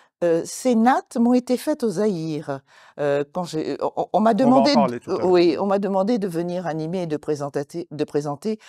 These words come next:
Speaker 1: euh, des programmes de la télévision à la télévision zaïroise. Et, euh, mon avion avait un peu de retard. Et une petite jeune fille m'a dit, « Oh, je te fais des nattes, madame, tu as des beaux cheveux. »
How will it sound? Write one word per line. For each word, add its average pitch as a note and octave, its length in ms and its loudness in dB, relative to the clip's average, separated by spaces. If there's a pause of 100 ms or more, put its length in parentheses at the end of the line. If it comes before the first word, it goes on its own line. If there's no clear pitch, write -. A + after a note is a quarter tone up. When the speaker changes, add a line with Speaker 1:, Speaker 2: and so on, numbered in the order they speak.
(240)
Speaker 1:
euh, C#3 120 -2
des D3 140 0
programmes D#3+ 320 -2
de D#3 80 0
la C#3 140 0
télévision C#3 500 -6
à F3 60 -4
la C3 80 -2
télévision C#3+ 500 -8
zaïroise. B2+ 720 -8 (320)
Et, E3 560 2
euh, C#3 400 2
mon D#3 220 -2
avion D#3 280 -2
avait C#3 200 -2
un C3+ 100 -4
peu C3+ 160 -4
de C3 80 -2
retard. C#3+ 600 -4 (200)
Et D3+ 120 -4
une D3+ 80 -4
petite E3+ 260 -2
jeune E3+ 180 -2
fille F#3+ 280 -6
m'a D3+ 160 -4
dit, « E3+ 280 -6 (400)
Oh, A#3+ 60 -10
je G#3+ 140 -8
te - 140 -14
fais A#3+ 260 -10
des A3+ 160 -6
nattes, A#3 340 -6
madame, A3 340 -6
tu A#3 140 -8
as A3+ 60 -6
des A3+ 120 -4
beaux G#3+ 200 -6
cheveux. » A3 500 -2